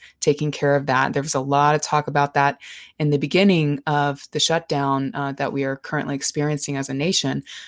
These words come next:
but we haven't really, you know, seen a lot about that, um, since, and they're still out there. You know, people are still out there dealing with this very, very directly. So I just wanna take a moment for those of us who are in a, in a decent,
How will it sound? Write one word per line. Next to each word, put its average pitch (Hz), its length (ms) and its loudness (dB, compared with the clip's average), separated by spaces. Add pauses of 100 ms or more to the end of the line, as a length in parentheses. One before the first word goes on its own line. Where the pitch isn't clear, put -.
(140)
but 139 260 2
we 156 80 2
haven't 156 240 0
really, 160 540 6 (440)
you 165 120 -4
know, 143 280 0
seen 170 240 0
a 151 60 0
lot 160 240 2
about 156 300 0
that, 143 340 2
um, 139 380 -4 (260)
since, 214 400 2
and 139 220 0
they're 143 120 2
still 147 360 0
out 156 240 0
there. 139 160 0
You 147 100 -2
know, 143 80 -4
people 156 280 -4
are 143 100 0
still 147 320 0
out 139 220 0
there 135 140 0
dealing 139 340 2
with 139 100 -2
this 135 220 -4
very, 147 340 4
very 135 180 0
directly. 135 540 -2
So 139 280 0 (560)
I 165 40 2
just 170 160 2
wanna 165 140 4
take 170 220 2
a 160 60 4
moment 156 680 2
for - 200 2
those 160 300 4
of 156 80 -2
us 151 220 2
who 160 340 -2
are 156 300 4
in 156 180 -2
a, 147 220 0
in 151 100 -4
a 147 140 -2
decent, 156 560 -4